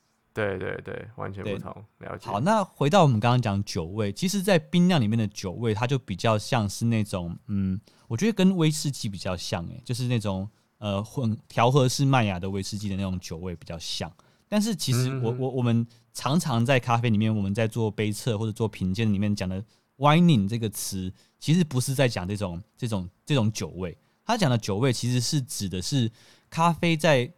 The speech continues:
Speaker 2: 加工，果实加工的过程中，它其实那个，它的果肉、果皮跟果胶，它会去做 fermentation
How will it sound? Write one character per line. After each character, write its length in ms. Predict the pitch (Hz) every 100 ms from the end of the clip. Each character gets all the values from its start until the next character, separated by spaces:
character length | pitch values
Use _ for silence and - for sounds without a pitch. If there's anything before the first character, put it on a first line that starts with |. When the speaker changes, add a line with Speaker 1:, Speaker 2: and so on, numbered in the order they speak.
| _ _ _ _ _
Speaker 2:
加 240 | 170 160
工， 260 | 156 151 147
果 180 | 143 104
实 180 | - 117
加 180 | 143 135
工 100 | 151
的 60 |
过 140 | 113 123
程 140 | 104
中， 140 | 113
它 100 | 120
其 80 | 135
实 120 | 120
那 160 | 127 135
个， 280 | 120 110 101 - _
它 80 | 147
的 80 | 143
果 240 | - 107
肉、 200 | 107 131
果 180 | 113 98
皮 200 | 87 92
跟 180 | 107 110
果 200 | 107 90
胶， 200 | 87 104
它 140 | 107 107
会 180 | 117 107
去 280 | - 127 107
做 280 | - 113
fermentation 680 | - 104 101 117 107 - 87